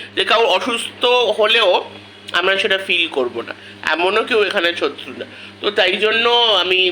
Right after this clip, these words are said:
প্রে করছি, যিনি অসুস্থ, মানে তিনি যাতে সুস্থ হয়ে বাড়ি ফিরুক, এটাই আমি প্রে করছি। কিন্তু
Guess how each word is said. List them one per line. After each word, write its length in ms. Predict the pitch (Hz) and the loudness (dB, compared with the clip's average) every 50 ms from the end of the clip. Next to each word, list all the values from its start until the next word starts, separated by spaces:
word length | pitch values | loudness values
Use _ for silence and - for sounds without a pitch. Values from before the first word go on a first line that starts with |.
| 180 - | -2 -2
প্রে 220 | 185 175 180 190 196 | -2 0 0 0 0
করছি, 560 | - 214 208 202 - - - - 202 202 202 - - | 0 -2 -2 -2 -4 -12 -8 -4 -4 -4 -4 -6 -6
যিনি 240 | - 175 170 175 180 | -4 -4 -2 -2 -2
অসুস্থ, 580 | - 123 147 - - 214 220 214 - - - 170 175 - - - - - - - - - - - - - | 0 -2 -2 -4 -6 -8 -8 -10 -10 -6 -4 -4 -4 -4 -8 -16 -20 -18 -18 -16 -16 -16 -18 -18 -8 -4
মানে 280 | 160 165 165 160 156 151 147 - - - - - | -2 0 2 2 0 0 -2 -8 -14 -20 -14 -6
তিনি 200 | 175 165 170 175 | -4 0 0 2
যাতে 280 | 170 170 156 147 165 165 | 0 0 0 0 -2 -2
সুস্থ 360 | - 190 165 170 - - - | 0 -2 -2 -2 -2 -2 0
হয়ে 480 | 202 208 214 190 180 185 185 180 170 160 147 | 0 2 2 2 2 2 2 0 0 0 0
বাড়ি 260 | 160 147 151 170 180 | 0 0 0 -2 -4
ফিরুক, 340 | 175 - 208 180 180 190 190 - - - - - - - | -4 -4 -4 -4 -4 -4 -6 -10 -20 -20 -20 -20 -12 -6
এটাই 300 | - 147 147 185 185 190 | -6 -4 0 2 2 2
আমি 180 | 185 180 185 185 | 2 2 0 -2
প্রে 220 | 180 175 156 147 | 0 0 -2 -2
করছি। 320 | 147 143 147 147 - - 196 - | 0 0 -2 -4 -4 -6 -12 -4
কিন্তু 560 | - 254 302 320 330 302 - - - 285 - | 0 0 0 2 0 -2 -2 -4 -6 -6 -8